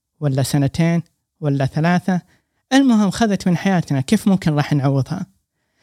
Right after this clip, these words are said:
ما تحس إن الدنيا كلها من حولك قاعدة تركض، تركض، تركض، تركض، وتحس إنه أنت قاعد اللي في مكانك والناس اللي حولك قاعدة تركض؟ ما تشوف إن الدول قامت تتنافس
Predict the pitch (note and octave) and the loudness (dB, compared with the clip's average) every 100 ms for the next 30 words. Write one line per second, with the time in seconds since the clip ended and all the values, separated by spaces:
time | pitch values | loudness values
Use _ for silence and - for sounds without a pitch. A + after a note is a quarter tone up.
0 | _ - G#3 - C4 - A3 F#3+ G#3 G#3+ | _ 0 0 2 0 2 2 4 4 4
1 | E3+ - F#3+ F3+ D3+ C#3+ D#3 - E3+ C#3+ | 2 0 0 2 2 2 0 0 0 0
2 | C#3+ - _ _ _ _ _ F#3 F#3 F3+ | -4 -10 _ _ _ _ _ 2 2 2
3 | E3+ - F#3+ - E3+ - F#3+ E3+ - E3 | 0 2 -2 0 -2 0 -2 0 0 0
4 | - F#3+ - E3 - G3 - E3+ - _ | 0 -4 0 -4 0 -2 0 -6 -6 _
5 | _ _ - - A3 - A3 A3 - F3+ | _ _ -12 -2 0 2 0 0 0 0
6 | F#3+ E3+ E3 E3 F3 E3+ F#3+ G3+ - E3 | 2 0 -2 -2 -2 -2 -2 -2 0 0
7 | E3+ - D3+ C#3 D#3+ C#3+ C#3+ C3 C3+ C#3 | 0 -2 -4 0 0 0 -2 -2 -4 -4
8 | - G#3 - _ _ _ _ _ _ E3+ | -4 -12 -12 _ _ _ _ _ _ -2
9 | F#3+ B3+ - A#3 G3+ G3 G#3+ F#3 F#3+ G3 | 2 2 2 0 0 2 2 2 0 0
10 | F3 F3 - F3+ E3+ - - - | -2 -4 -2 0 0 -4 -8 -10